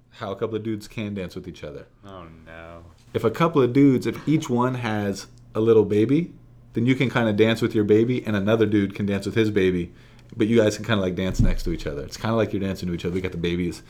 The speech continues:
Speaker 1: as, like, a, <laughs> like, a barrier.
Speaker 2: A buffer.
Speaker 1: Yeah, it's like a buffer. <laughs> So you're not getting too close to each other.
Speaker 2: The baby buffer.
Speaker 1: Yeah. So the, I guess the thing dudes can do is, like, run around and throw a ball at each other.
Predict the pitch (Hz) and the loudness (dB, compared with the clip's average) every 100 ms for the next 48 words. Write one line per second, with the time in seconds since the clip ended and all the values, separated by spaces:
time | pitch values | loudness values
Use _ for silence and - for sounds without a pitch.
0 | - - - 95 90 - - - 90 95 | -20 -20 -6 -2 2 2 0 0 -2 0
1 | 95 98 95 82 117 117 - 98 92 143 | -2 0 0 0 0 -2 -4 -6 6 8
2 | 139 127 117 120 120 117 - 113 - 127 | 8 8 6 6 6 4 2 -8 -10 -8
3 | 107 - 143 143 135 123 117 120 110 113 | -4 2 6 6 4 0 2 6 6 6
4 | 110 104 95 87 113 104 113 127 120 101 | 2 2 0 0 0 2 4 6 4 0
5 | 107 92 95 90 117 151 180 101 - - | -2 -2 -6 -2 8 12 12 10 4 -12
6 | - - - - - - - 139 123 131 | -14 -20 -18 -16 -16 -18 -2 2 4 4
7 | 123 185 185 175 160 127 131 135 123 107 | 4 2 4 2 2 4 4 4 0 2
8 | 104 101 95 95 90 98 95 92 90 92 | 4 4 2 0 -2 -2 -2 -2 -2 -4
9 | 82 85 90 80 80 80 78 | -4 -4 -4 -4 -6 -8 -8